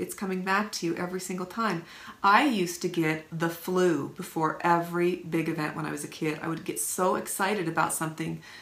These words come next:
but then I'd get the flu. I'd be like, "Why?" And I'd remembered I was really disappointed one time, um, going to a fair, and I got really disappointed. And so I never, before, until I figured this out,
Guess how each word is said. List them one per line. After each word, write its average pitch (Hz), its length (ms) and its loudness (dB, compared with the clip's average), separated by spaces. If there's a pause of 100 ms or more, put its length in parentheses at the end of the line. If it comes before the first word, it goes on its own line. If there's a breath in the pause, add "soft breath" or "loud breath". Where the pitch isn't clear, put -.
(280 loud breath)
but 208 140 -6
then 208 80 2
I'd 208 120 4
get 208 140 -2
the 190 60 -4
flu. 196 500 -2 (400)
I'd 185 140 -6
be 196 80 -2
like, 190 240 -4
"Why?" 214 560 0 (500 loud breath)
And 190 160 4
I'd 190 160 6
remembered 190 540 4
I 170 80 4
was 170 160 2
really 180 100 4
disappointed 226 540 -4
one 165 160 0
time, 165 460 -2 (100)
um, 165 260 4
going 175 300 2
to 170 320 6
a 170 60 2
fair, 165 580 2 (300 loud breath)
and 180 80 2
I 185 40 6
got 180 180 4
really 202 220 4
disappointed. 202 580 0
And 160 120 -4
so 180 240 0
I 185 80 0
never, 196 560 -2
before, 196 580 0 (340)
until 202 360 4
I 202 40 2
figured 190 220 2
this 160 180 -2
out, 202 420 6